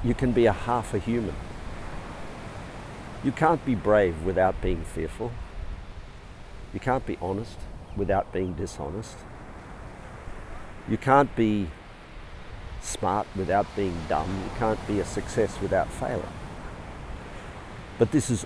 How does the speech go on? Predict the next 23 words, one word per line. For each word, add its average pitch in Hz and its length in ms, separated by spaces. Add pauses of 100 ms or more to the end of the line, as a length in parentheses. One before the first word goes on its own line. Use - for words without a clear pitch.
all 127 300 (100)
inner 135 180
wealth. 82 400 (2000)
When 123 120
it 127 100
comes 156 280
to 135 120
the 127 220
outer 120 200
wealth, - 440 (240)
the 101 100
masking 98 640 (140)
or 95 140
the 90 100
disguising 95 840
or 101 120
the 92 100
branding 101 600
of 78 240
you 110 260 (720)
to 117 100
be 113 440
the 95 140